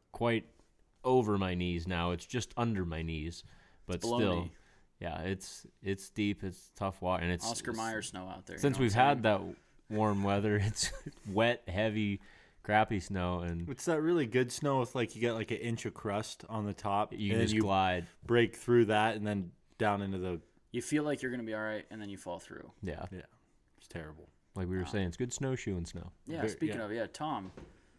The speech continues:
Speaker 2: you were out <clears throat> pulling cameras, actually, and I didn't realize you broke out the snowshoes.
Speaker 3: Oh, I wouldn't have done it without snowshoes. Um, I, I did take a, probably, like, a fifty-yard walk without the snowshoes
Speaker 1: <laughs>
Speaker 3: just so I could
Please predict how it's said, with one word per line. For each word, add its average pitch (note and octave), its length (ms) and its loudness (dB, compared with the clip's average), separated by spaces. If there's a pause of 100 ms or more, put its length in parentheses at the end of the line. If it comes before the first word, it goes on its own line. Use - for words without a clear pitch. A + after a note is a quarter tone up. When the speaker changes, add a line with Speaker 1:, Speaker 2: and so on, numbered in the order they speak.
(220)
Speaker 2:
you C3+ 140 -4
were C#3 160 0
out B2 200 -2 (280)
<clears throat> - 240 -20
pulling D#3 320 -2
cameras, G2+ 340 -8
actually, G2+ 560 -6 (160)
and G#2+ 180 -10
I D3+ 120 0
didn't E3 180 0
realize B2 220 -4
you A2 80 -8
broke A#2 200 -6
out C#3 140 -6
the A2+ 80 -16
snowshoes. - 640 -14 (320)
Speaker 3:
Oh, A#2 180 2
I A2 160 2
wouldn't B2 240 2
have A2 120 2
done A2 180 2
it G2+ 200 -2 (240)
without G2 440 -2
snowshoes. E2 720 -6 (120)
Um, E2+ 380 -6 (440)
I, A2 260 2
I G#2+ 100 0
did A2 340 0 (140)
take B2 340 2 (240)
a, B2+ 80 -6
probably, G#2+ 600 2
like, G2 200 -2
a G2 80 -2
fifty-yard G#2 640 0
walk F#2+ 460 -2 (420)
without A2+ 380 2
the A#2+ 100 -4
snowshoes C3+ 580 2
Speaker 1:
<laughs> - 20 -16
Speaker 3:
just A#2+ 220 0
so A#2 140 2
I A2 120 4
could G#2 300 0